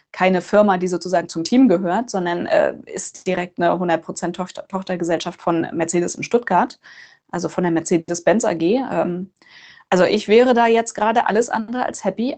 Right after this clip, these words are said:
aber er konnte nichts machen. Die Supermehrheit, äh, mit Red Bull hat verhindert, dass diese Grauzone, nichts anderes ist es ja am Ende, ähm, ja,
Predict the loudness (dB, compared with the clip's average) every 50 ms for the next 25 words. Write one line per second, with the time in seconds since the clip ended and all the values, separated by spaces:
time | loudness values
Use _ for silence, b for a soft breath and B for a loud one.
0 | -6 -6 -6 -4 -4 -4 -2 -2 -2 -2 0 -2 -2 -2 -4 -6 -4 -4 -4 -4
1 | -4 -4 -4 -2 -4 -4 -6 -4 -2 -2 -2 -4 -6 -6 -2 0 0 2 2 0
2 | 0 0 0 0 2 2 2 2 2 2 2 0 -2 -2 -4 -8 -8 -6 -6 -6
3 | -2 0 4 6 6 6 4 4 2 0 0 2 2 4 4 4 2 0 -2 b
4 | b b b b b b b b b _ _ _ _ _ -6 -6 -6 -6 -6 -6
5 | -4 -2 -2 -2 -2 -2 -2 -2 -2 -4 -4 -2 -2 -2 -2 -2 -2 -4 -4 -4
6 | -4 -4 -2 0 0 0 -2 -2 -4 -4 -4 -4 -6 -6 -6 -8 -6 -4 -2 0
7 | 0 0 0 -2 -4 -8 -8 -8 -6 -6 -4 -2 -2 -2 -2 -4 -2 -2 -2 -2
8 | -2 -4 -4 -4 -2 -2 -2 0 -2 -2 -4 -8 _ _ b b b b b b
9 | b b b b b b _ _ _ _ 4 4 6 4 2 -4